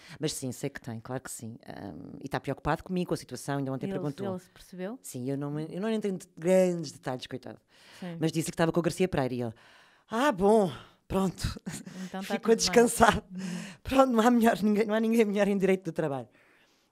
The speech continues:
Speaker 1: Ah, isso descansei. Mas quer dizer, no-, nós não falamos de, do meu
Speaker 2: Uhum.
Speaker 1: trabalho. A minha família toda é de professores. E eu passei muito por preconceito na minha própria família.
Speaker 2: Ah, foi?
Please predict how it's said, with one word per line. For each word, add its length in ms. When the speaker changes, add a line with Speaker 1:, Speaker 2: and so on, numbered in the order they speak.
Speaker 1:
Ah, 160
isso 200
descansei. 580
Mas 180
quer 120
dizer, 140
no-, 100
nós 240
não 100
falamos 380
de, 200
do 140
meu 100
Speaker 2:
Uhum. 60
Speaker 1:
trabalho. 400
A 60
minha 120
família 240
toda 160
é 20
de 80
professores. 600
E 80
eu 80
passei 200
muito 140
por 140
preconceito 480
na 40
minha 140
própria 240
família. 1000
Speaker 2:
Ah, 160
foi? 340